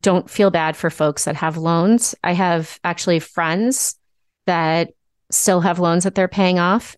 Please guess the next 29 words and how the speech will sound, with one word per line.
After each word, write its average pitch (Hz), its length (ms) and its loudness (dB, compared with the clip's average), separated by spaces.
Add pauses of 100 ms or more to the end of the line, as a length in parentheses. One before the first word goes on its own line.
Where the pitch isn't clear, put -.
It - 80 -12
sucks. - 640 -2 (800)
But 233 100 2
when 233 100 4
you 240 120 4
take 247 240 0
out 285 160 0
that 254 180 0
loan, 180 580 0 (540)
you 196 260 2
know 196 600 2 (460)
that 180 240 -2
you 185 100 -2
have 160 200 -4
to - 100 -10
pay - 260 -6
it. - 160 -6 (680)
They 190 120 2
actually 185 300 0
make 185 200 0
you 180 60 0
sign 170 220 -2
a 170 80 -2
contract - 680 -6 (560)
that 185 160 -2
says 208 200 2
that 196 140 0
you 185 200 0
will 180 520 0